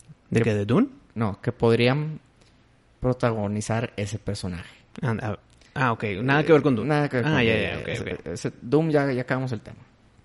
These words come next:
Speaker 2: Ahí te va. Craven.
Speaker 1: Ok.
Speaker 2: Ya
Speaker 1: El
Speaker 2: ves que
Speaker 1: vi-,
Speaker 2: está
Speaker 1: el,
Speaker 2: la,
Speaker 1: ahí
Speaker 2: la,
Speaker 1: viene, ahí viene.
Speaker 2: pues, la noticia de
Speaker 1: De
Speaker 2: que ya le dieron luz verde al proyecto.
Speaker 1: Pero de, de Into the Spider-Verse dos.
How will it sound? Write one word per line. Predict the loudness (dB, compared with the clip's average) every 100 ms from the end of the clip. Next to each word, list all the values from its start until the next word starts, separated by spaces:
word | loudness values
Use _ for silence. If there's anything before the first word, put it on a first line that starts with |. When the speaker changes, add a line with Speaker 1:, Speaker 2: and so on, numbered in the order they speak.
| -20 -4
Speaker 2:
Ahí | -2
te | 0
va. | 0 -2 -12 _ _ _ _ _ _ _ _ _ _ _ -4
Craven. | 2 4 4 2 -4 -8 -10 -14 -20 _ _ -6
Speaker 1:
Ok. | -4 -2
Speaker 2:
Ya | 0
Speaker 1:
El | 0 -2
Speaker 2:
ves | 0 2 2
que |
Speaker 1:
vi-, | 2
Speaker 2:
está | 2
Speaker 1:
el, | 2
Speaker 2:
la, | 4 2 2
Speaker 1:
ahí | 2
Speaker 2:
la, |
Speaker 1:
viene, | 2 0 0
ahí | -2
viene. | -2 -2
Speaker 2:
pues, | 0 2
la | 2
noticia | 0 -2 0 2
de | 2
Speaker 1:
De | 2
Speaker 2:
que | 2 2 2
ya | 2
le | 4 4
dieron | 4 2 0
luz | 0 4
verde | 4 6 4
al | 2
proyecto. | 2 2 2 2 2 0 -10 -12 -12 -14 _ -20 _
Speaker 1:
Pero | 0 2 4
de, | 4 4 4 0 -4 -2
de | 0
Into | 2 0
the |
Spider-Verse | 0 2 2 4 2 2
dos. | 0 -2